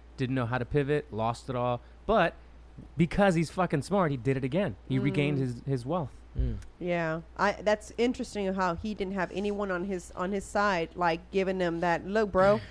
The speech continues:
Speaker 1: <clears throat>
Speaker 2: cool, you made all this money. How about we don't put it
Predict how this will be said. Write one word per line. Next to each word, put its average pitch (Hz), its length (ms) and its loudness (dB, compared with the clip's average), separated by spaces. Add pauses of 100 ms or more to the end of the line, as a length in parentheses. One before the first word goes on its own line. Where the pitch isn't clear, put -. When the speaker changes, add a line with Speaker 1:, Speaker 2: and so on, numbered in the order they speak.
Speaker 1:
<clears throat> - 200 -20
Speaker 2:
cool, 226 480 4
you 202 140 0
made 269 240 2
all 233 180 8
this 233 200 -2
money. 247 420 0 (420)
How 220 100 0
about 269 220 2
we 220 120 -4 (140)
don't 233 420 6
put 254 160 6
it 190 220 2